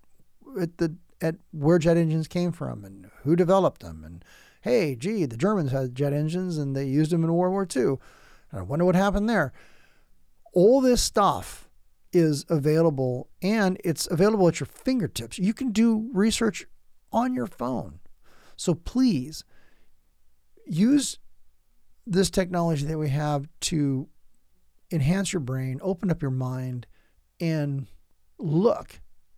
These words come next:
at how far we've come and where we're gonna go. Where, what, what are you gonna teach your kids? I mean, you're gonna tell your kids about, you know, the crazy choices you had on Nickelodeon, when you were a kid, and they're, they're, they're gonna look at you and go, "What the hell's a Nickelodeon?"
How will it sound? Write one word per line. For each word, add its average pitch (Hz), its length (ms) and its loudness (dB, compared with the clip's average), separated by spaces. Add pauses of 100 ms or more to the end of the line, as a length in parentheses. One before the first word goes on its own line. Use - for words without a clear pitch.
(140)
at 147 260 -6
how 175 240 -2
far 160 280 0
we've 139 220 -4
come 131 440 -4 (800)
and 147 360 0
where 165 280 4
we're 165 100 6
gonna 139 220 0
go. 196 340 -2 (140)
Where, 180 420 6
what, 185 340 2
what 202 220 2
are 233 40 0
you 226 60 2
gonna 202 120 2
teach 190 280 -4
your 143 100 -4
kids? 147 600 -4
I - 20 -6
mean, 160 300 -4
you're 202 120 0
gonna 214 140 2
tell 214 160 2
your 175 140 4
kids 175 300 0
about, 156 380 2 (920)
you 190 120 2
know, 160 120 4
the 151 120 -2
crazy 165 480 0
choices 165 440 0
you 156 100 2
had 147 160 2
on 143 120 0
Nickelodeon, 165 680 4 (440)
when 156 180 2
you 226 100 6
were 233 120 6
a 165 60 4
kid, 160 320 2
and 151 440 -6
they're, 165 400 0 (140)
they're, 180 340 0 (260)
they're 175 180 0
gonna 214 140 0
look 143 120 0
at 139 100 -6
you 151 60 -6
and 143 60 -10
go, 147 80 0
"What 147 140 -2
the 156 80 0
hell's 156 180 4
a - 20 2
Nickelodeon?" 156 580 2